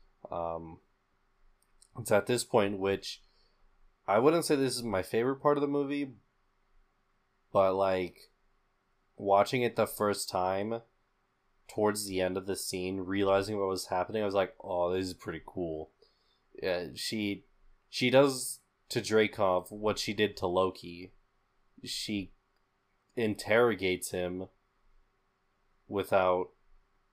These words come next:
um, basically, he gives her all the information she needs. And this is, this is the third time we've seen her do this. 'Cause she did with Dreykov,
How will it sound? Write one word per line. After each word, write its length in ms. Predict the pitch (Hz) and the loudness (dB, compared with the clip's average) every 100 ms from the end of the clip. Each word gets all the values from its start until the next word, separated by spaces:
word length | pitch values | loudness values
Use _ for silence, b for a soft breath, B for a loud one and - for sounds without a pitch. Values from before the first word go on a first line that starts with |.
| _ _ _ | _ _ _
um, 480 | 104 92 87 87 90 _ _ _ _ _ _ _ _ _ _ _ _ - - | -8 -6 -8 -10 -16 _ _ _ _ _ _ _ _ _ _ _ _ -20 -10
basically, 460 | 110 135 147 120 107 | 0 2 2 0 0
he 120 | 120 | -2
gives 300 | 113 113 104 | 2 2 2
her 180 | 117 101 | 0 2
all 140 | 95 | 2
the 120 | 92 | 0
information 500 | 92 - 95 90 - | -6 -6 -6 -6 -8
she 200 | 87 - | -12 -10
needs. 380 | 87 98 82 78 b b 156 - | -8 -6 -8 -10 b b -14 -2
And 400 | 110 104 - - | 0 0 -6 -8
this 240 | 123 156 - | -2 -2 0
is, 120 | 139 - - - - - - - _ _ _ - - | -4 -4 -8 -16 -20 -20 -20 -20 _ _ _ -20 -20
this 300 | - 117 - | -4 -2 2
is 520 | 135 127 127 123 113 - | 4 6 6 4 0 -4
the 320 | 117 110 104 | -2 0 -2
third 520 | - - 98 95 101 | -6 -2 2 2 0
time 520 | - 117 117 123 127 123 | -2 2 2 0 -4 -4
we've 220 | 123 117 | -2 -2
seen 260 | - 123 | -2 -2
her 100 | 120 | -2
do 240 | 120 127 127 | -2 -2 -2
this. 540 | 135 151 156 - - _ _ _ _ _ _ _ _ _ _ _ _ _ _ _ _ _ _ _ _ | 0 0 -2 -10 -14 _ _ _ _ _ _ _ _ _ _ _ _ _ _ _ _ _ _ _ _
'Cause 80 | 104 | -6
she 140 | 104 98 | -2 4
did 100 | 117 | 4
with 180 | 135 | 4
Dreykov, 520 | 120 95 - 92 92 | 4 2 2 0 0